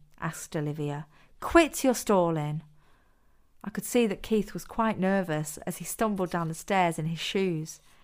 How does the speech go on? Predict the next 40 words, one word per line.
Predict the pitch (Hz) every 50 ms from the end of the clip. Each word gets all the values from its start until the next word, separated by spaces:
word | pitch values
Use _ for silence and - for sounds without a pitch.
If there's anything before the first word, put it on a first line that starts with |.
| - - _ _ _ _ _ - -
It | - -
wasn't | - 277 269 269 254
just | 233 220 214 -
the | 196
shoes | - - - 254 247 269 277 254 -
that | 202 -
worried | 180 180 165 160 156 -
him. | 170 156 156 160 180 - - - _ _ _ - - _ - - -
He | - 240 240
was | 233 220 214
a | 208
cute | - - 254 240 214 170 -
girl | 208 214 233 240 220 196
for | 180 - - - 190
a | 180
guy, | 170 - 202 208 214 214 196 170 170 - - - - - - - - _ _ - _ _
but | - 202
he | 202 214
was | 208 208
definitely | 208 - 247 254 247 247 220 190 196 185
a |
guy, | 180 - 208 226 240 233 190 151 151 151 - - - - - - _ _ _ _ _ - _ - -
and | - 196
his | 208 208 247
only | 254 269 269
chance | 254 - 277 254 240 -
to | -
fool | 214 - - 269 269 262 240
anybody | 220 202 190 175 180 170 175 175 165 165 170
was | - - 170 -
to | - 180
stand | - - 208 190 190 180 -
perfectly | - 214 220 226 226 - - - 90 -
still | 180 - - - 202 180 165 160 165 165 - - - - - -
and | - 170 175
not | 190 180 - 185
speak | - - - 175 165 165 - - -
even | 180 180 180 170 - 175 170
a |
word. | 165 165 160 156 151 151 151 151 -